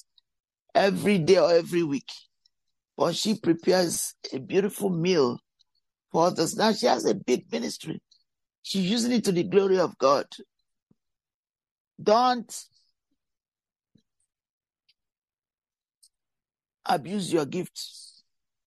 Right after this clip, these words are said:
Don't be like the person who ha-, who hid the one ta-, ta-, talent. Say,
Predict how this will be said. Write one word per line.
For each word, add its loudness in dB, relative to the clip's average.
Don't 4
be 4
like 4
the 2
person 0
who 0
ha-, 2
who -4
hid -2
the -8
one -8
ta-, -8
ta-, -8
talent. -4
Say, -2